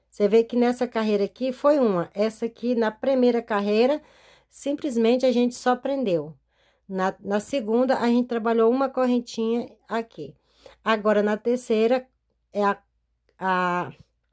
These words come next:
as duas correntinhas, tá? Então, agora você vem aqui e trabalha pra cada ponto alto, um ponto alto, duas correntes e um ponto alto,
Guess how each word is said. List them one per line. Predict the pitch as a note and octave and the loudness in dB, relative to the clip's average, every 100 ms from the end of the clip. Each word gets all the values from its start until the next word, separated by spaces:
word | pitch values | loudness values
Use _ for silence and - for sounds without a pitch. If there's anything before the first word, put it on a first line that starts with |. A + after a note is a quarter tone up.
| _ - _ | _ -20 _
as | D3+ D#3 | -10 -10
duas | F3+ F#3 | -4 -4
correntinhas, | F#3 G#3+ A#3+ B3+ - D3+ - | 0 2 2 0 -4 -6 -2
tá? | D#3+ F3+ F#3 | -2 -2 -4
Então, | F3+ F#3+ | -8 -6
agora | F#3 F3+ F#3 | -4 -4 -6
você | - F#3+ | -8 -8
vem | F3 F3 F3+ | -4 -4 -4
aqui | F3+ A3+ A3+ C#4 - _ - _ _ | -4 0 2 0 -4 _ -20 _ _
e | A#3 | -8
trabalha | B3 C4 A3 F#3 F#3 | -4 -2 0 0 0
pra | F#3 F#3+ | -4 -8
cada | - G3+ G#3+ | -6 -4 -4
ponto | - F3 F#3+ - A3+ | -8 -10 -10 -4 0
alto, | G#3+ A#3+ C4 C4 B3+ - | 2 0 -2 -10 -16 -10
um | A#3 A#3 | -6 -6
ponto | G#3+ F3+ F3 E3+ G#3+ | -8 -8 -10 -8 -4
alto, | G#3+ G#3+ B3 - _ _ _ _ | 0 0 -2 -10 _ _ _ _
duas | G#3 A3 G#3+ G#3 | -10 -4 -4 -4
correntes | - A#3 B3 C4 C4+ C4 - _ _ _ _ | -2 0 2 2 0 -4 -16 _ _ _ _
e | - C4+ A#3+ | -4 0 0
um | G#3 G#3 | 0 -4
ponto | - G#3 G#3 A#3 | -6 -8 -6 -4
alto, | D#3+ - - | -4 -6 -18